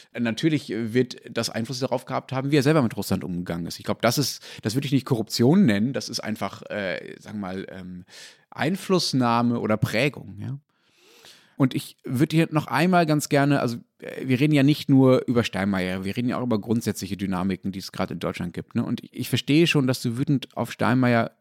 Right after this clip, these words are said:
bist. Und wie gesagt, du, er hat ja auch in der Sache massive Kritik verdient. Aber seine Politik war in manchen Bereichen völliger Konsens im Westen, ne? Und sie war immer mehrheitsfähig in Deutschland. Ich meine, es gab noch zweitausendneunzehn ein Viertel der Deutschen, die bei Putin an einen effektiven Präsidenten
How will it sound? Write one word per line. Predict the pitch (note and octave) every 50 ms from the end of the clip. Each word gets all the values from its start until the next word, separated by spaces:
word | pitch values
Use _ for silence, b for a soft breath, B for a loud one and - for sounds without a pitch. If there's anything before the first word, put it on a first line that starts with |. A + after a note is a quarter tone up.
| _ _ _ _ _ _
bist. | - - - D#3+ D#3+ -
Und | - C3 -
wie | - C3
gesagt, | B2+ B2 B2+ - _ -
du, | - - -
er | - A2+
hat | C#3 D3+ -
ja | C#3+ A#2+
auch | - -
in | B2
der | B2 A#2+
Sache | A2 B2+ - -
massive | B2 A#2 A2 - - C3+ A#2 A#2+ A#2 - B B B B B B B B B B B B
Kritik | - - - - - -
verdient. | - A2 G2+ G#2 G2+ G2 -
Aber | - A2+ A2 G#2
seine | A#2 B2 B2+
Politik | A#2+ - B2 A#2+ - C#3+ C#3+ - -
war | B2 B2 -
in | - A#2+
manchen | A2 A2 B2 B2+ - C3 A2+
Bereichen | G#2+ - - G2 A2 - - A2+ A2 - - _ - -
völliger | A2+ - - A2+ A#2+ B2 A2+ G#2
Konsens | F#2+ - - - G2+ G#2 G2 G2 F2+ F2+ -
im | - G2 F2
Westen, | E2+ E2 - - - - E2
ne? | F2+ G#2+ B2+
Und | C3 -
sie | - A2
war | G#2+ - -
immer | C3+ C#3 B2+ A#2+
mehrheitsfähig | B2 A#2+ A2+ A2+ - - - A#2+ A2 G#2+
in | G#2 G#2
Deutschland. | G#2+ G#2+ B2 - - - C#3+ C#3+ - B B B B B B B
Ich | B
meine, | A#2 A#2 -
es | A2+ -
gab | - A#2+ A#2+
noch | A#2 -
zweitausendneunzehn | - - A#2+ B2+ - B2 A2 - F#2 A#2 C3+ C#3 - A2 A2 C3+ D3 - b b b b b b
ein | b A2 A2+
Viertel | - - - E3 F3+ F3+ - E3+ D#3
der | D3 C3+
Deutschen, | B2 - A#2 B2 C3+ - - - A#2 A2 A#2+ B2+ b b b b b b b
die | - A#2
bei | A2+ A2 G#2
Putin | - - D#3 D3 C#3+ C3
an | A#2 G#2+
einen | G#2 A2 A2+ - -
effektiven | B2+ C3 - D#3 C#3+ _ - - C3+ C3+ C3 B2 A2 -
Präsidenten | - - A#2+ - A#2 G#2 - G#2+ G#2+ A#2+ - - C3+ B2+ G#2 F#2